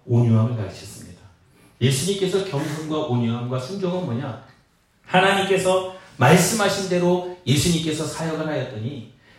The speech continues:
그 사역 가운데 병 고침의 역사가 나타났고, 하나님께서 예수님에게 말씀하신 대로 순종하였더니 죽은 자가 살아나는 역사가 일어났고, 하나님께서 예수님께서 말씀하신 대로 순종하였더니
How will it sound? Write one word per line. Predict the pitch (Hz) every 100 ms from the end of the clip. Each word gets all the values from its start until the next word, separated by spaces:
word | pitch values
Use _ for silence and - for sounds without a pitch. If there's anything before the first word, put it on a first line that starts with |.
| _
그 | 185 202
사역 | 202 233 226
가운데 | 214 190 180 185
병 | 143 165
고침의 | 165 165 156
역사가 | 123 135 131
나타났고, | 110 110 117 98 92 117 104 - _ - -
하나님께서 | - 208 226 226 220 214 - 175
예수님에게 | 165 185 185 180 170
말씀하신 | 131 135 180 175 175
대로 | 170 165
순종하였더니 | 175 175 160 143 120 120 127 123 - - - -
죽은 | 170 220
자가 | 220 220 214
살아나는 | 202 202 202 185
역사가 | - 170 170
일어났고, | 135 135 110 - - 110 - - -
하나님께서 | - 247 247 240 240 233
예수님께서 | 190 - 208 202 208
말씀하신 | 202 131 - 233 202 214
대로 | 202 196
순종하였더니 | 196 - 208 180 180 165 139 175 117 113